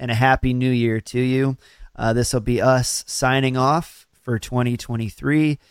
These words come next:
and we will be seeing you again in the brave new future that is twenty twenty-four.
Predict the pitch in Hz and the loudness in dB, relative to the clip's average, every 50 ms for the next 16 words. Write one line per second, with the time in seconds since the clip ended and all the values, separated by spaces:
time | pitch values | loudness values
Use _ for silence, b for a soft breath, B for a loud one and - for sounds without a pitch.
0 | b b b b b b b - - 117 113 113 117 120 117 113 110 - 113 104 | b b b b b b b -6 -4 -2 2 2 2 4 2 2 0 0 -4 -4
1 | - - - - 131 127 127 120 123 131 143 147 147 143 139 - 135 123 107 135 | -4 -6 -4 0 0 0 2 2 2 2 2 2 2 0 0 -2 -4 -6 -2 0
2 | 160 170 156 143 139 139 151 156 170 165 170 - - 127 120 120 104 - 127 135 | 0 2 2 2 2 0 -2 -4 -6 -8 -8 -6 -4 -4 -4 -2 0 0 2 2
3 | 135 135 123 110 123 131 131 123 - - 131 131 123 - - 113 107 104 101 95 | 2 2 0 0 0 0 0 0 -2 -2 -4 -4 -2 -2 -4 -4 -4 -4 -6 -8
4 | - _ _ _ _ _ _ _ - 120 113 113 110 101 - - - - - 113 | -12 _ _ _ _ _ _ _ -6 -2 -2 -2 -2 -4 -8 -12 -12 -10 -8 -6
5 | 110 110 110 107 - - 117 113 110 110 - - - 110 101 95 82 95 101 | -4 -4 -6 -8 -10 -12 -10 -10 -10 -12 -12 -14 -12 -12 -10 -10 -12 -14 -18